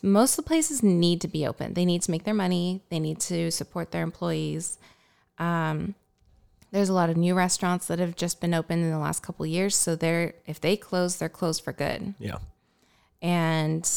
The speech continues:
Speaker 1: um, that's really devastating because that doesn't just mean employees, that means families. And so I try to look at it as a point of, like, hopefully they're doing it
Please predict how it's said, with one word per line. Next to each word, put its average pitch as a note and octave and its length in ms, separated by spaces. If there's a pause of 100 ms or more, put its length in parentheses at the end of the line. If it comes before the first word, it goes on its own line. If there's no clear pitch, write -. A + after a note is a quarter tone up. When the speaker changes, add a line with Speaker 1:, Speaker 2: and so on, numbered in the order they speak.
(160)
Speaker 1:
um, E3 400
that's - 480
really F3+ 300
devastating D3+ 720
because E3 360
that D#3 180
doesn't G3 380 (260)
just - 240
mean E3+ 160
employees, E3 440
that D#3+ 120
means F3+ 240
families. - 760 (680)
And E3+ 260
so E3 560 (920)
I G3+ 220
try A#3 200
to A3+ 100
look G3 220
at G3 60
it G3 320
as F3 180
a E3+ 180 (140)
point F3+ 300
of, F#3 120
like, E3+ 180 (420)
hopefully A3 420
they're F3 440
doing F3 340
it D#3+ 240